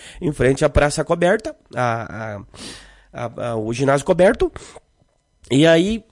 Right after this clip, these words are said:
mandei um WhatsApp pro Arcêncio, que fi-, pegou o horário depois de mim. E aí eu mandei umas fotos pra ele, digo, "Ó, fala aí, que é uma, uma égua e tal." E aí o Arcêncio comentou no programa dele,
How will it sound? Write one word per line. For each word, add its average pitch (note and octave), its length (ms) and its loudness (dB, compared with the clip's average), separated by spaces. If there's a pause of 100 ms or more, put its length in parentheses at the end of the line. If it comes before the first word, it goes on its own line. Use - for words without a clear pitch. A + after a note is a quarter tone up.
(140)
mandei D#3 460 2
um E3 120 2
WhatsApp D3+ 360 2
pro C3 380 2
Arcêncio, F3 560 -2
que - 260 -14
fi-, - 220 -14
pegou A2 300 -6
o A2+ 40 2
horário A2+ 240 0
depois B2+ 340 -2
de D3 120 -4
mim. E3+ 280 0 (720)
E F#3 180 2
aí B3 600 0 (680)
eu - 160 -8
mandei F#3 300 2
umas G#3+ 160 -2
fotos - 220 -2
pra B3 200 -2
ele, A#3 140 2
digo, F#3 200 0
"Ó, C4 200 4
fala F3 260 -2
aí, D#4 400 -2
que - 80 -12
é A2+ 60 -4
uma, C#3+ 420 -6
uma E3 220 0
égua B2+ 1160 0 (320)
e - 60 -20
tal." G3 500 -2 (480)
E C#3+ 140 0
aí F#3 200 2
o C#4+ 100 -2
Arcêncio D3+ 760 -4
comentou F#3 480 4
no C4 80 0
programa D#3 400 2
dele, G3 340 -2